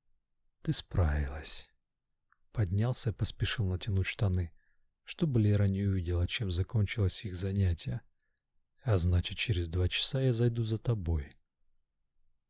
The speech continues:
«И что дальше? Он снова исчезнет?» «Велиал», развернулась к нему, «останься здесь, я не хочу позавтракать в одиночестве.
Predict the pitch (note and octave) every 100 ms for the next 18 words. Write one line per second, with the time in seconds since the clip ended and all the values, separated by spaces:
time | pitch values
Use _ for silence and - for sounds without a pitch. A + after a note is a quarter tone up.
0 | _ A2+ G2 - A2 G#2+ E3 - - F2
1 | - _ - G#2 - A2 G2 F2+ - B2
2 | C#3+ D3+ C3+ _ _ _ _ _ _ _
3 | _ _ A#2+ C3+ E3+ C3 E2+ - _ -
4 | G2 G2+ G#2 G2 F#2+ - G#2 F#2+ F2 -
5 | _ _ _ _ _ _ B2+ - G3 E3+
6 | G2+ F#2+ G2 - B2 C#3 D#3 - E3+ A2+
7 | F#2 F#2 G2 - G2+ A2 G2 G#2 F#2+ -
8 | - A#2